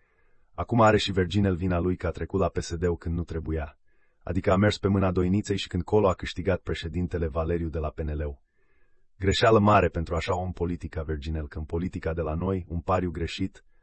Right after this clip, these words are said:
înseamnă multe, după cum se vede. Dar cine știe dacă, de exemplu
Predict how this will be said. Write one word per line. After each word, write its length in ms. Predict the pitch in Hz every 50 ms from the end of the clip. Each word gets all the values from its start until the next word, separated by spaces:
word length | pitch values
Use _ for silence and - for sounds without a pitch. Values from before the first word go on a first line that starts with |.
| _ _ _
înseamnă 400 | - 90 85 - - 98 95 87
multe, 360 | 85 92 95 92 85 - 80
după 200 | 76 73 - 78
cum 160 | 73 - 80
se 160 | 80 - - 80
vede. 360 | 78 80 76 69 78 - - _ _ _ _ _ _ _ _ _ _ _ _ _ _ _ _
Dar 240 | - - 101 101 -
cine 240 | - - 143 131 117
știe 320 | - - - 120 110 98
dacă, 240 | 92 90 87 - 98
de 120 | 87 95
exemplu 640 | 92 90 80 80 101 98 98 - - 82 78 71